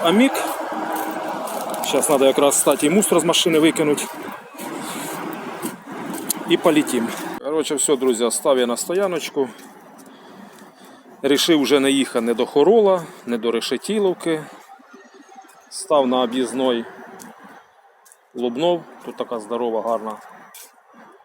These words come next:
заправка. Та й площадка така більш-менш нормальна, бачите, ось фури припарковані. Тут ось я став своїм красавцем. Так що будемо ночувати, а завтра де-то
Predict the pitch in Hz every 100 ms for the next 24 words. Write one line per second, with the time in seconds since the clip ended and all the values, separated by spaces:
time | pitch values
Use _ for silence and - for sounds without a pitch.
0 | _ _ _ _ 117 120 - 190 175 -
1 | - - - 254 - - 190 - 151 135
2 | 139 127 120 - 120 117 123 113 107 98
3 | 95 98 - - - 160 143 120 - 127
4 | 120 113 127 117 110 107 107 - - -
5 | - - - - _ _ _ _ _ _
6 | - - 110 107 - 110 151 147 - 143
7 | - 147 131 120 127 - 131 120 - 127
8 | 117 - - - - - - - - -
9 | - _ _ 208 196 190 190 202 196 180
10 | 170 - - 160 175 - 247 277 262 -
11 | - - - _ _ _ _ _ _ -
12 | - 139 151 160 151 143 143 139 139